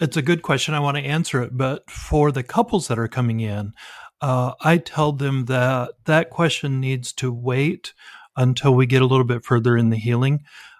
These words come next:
um, that the simple answer for the why is that somebody chose sin. Somebody chose not to be self-disciplined. Somebody chose not to follow through on the covenants that they made.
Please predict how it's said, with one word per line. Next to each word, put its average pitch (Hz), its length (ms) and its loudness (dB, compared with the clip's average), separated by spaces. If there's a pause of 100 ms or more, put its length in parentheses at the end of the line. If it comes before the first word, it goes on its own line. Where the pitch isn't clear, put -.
(120)
um, 113 500 -2 (200)
that 139 220 2
the 139 140 0
simple 143 680 2
answer 135 400 -2
for 127 280 -2
the 123 100 0
why 120 520 2
is 120 500 0
that 123 200 -4
somebody 123 360 -2
chose 113 340 -4
sin. 98 320 -6 (340)
Somebody 139 400 2
chose 123 720 -2
not 123 480 2
to 127 60 0
be 120 160 -2
self-disciplined. 110 920 -4
Somebody 117 380 0
chose 110 360 -4
not 113 440 0
to 120 120 -4
follow 107 300 -2
through 113 260 -2
on 110 100 0
the 107 80 -2
covenants 110 640 -4
that 110 180 -8
they 107 140 -6
made. 110 400 -6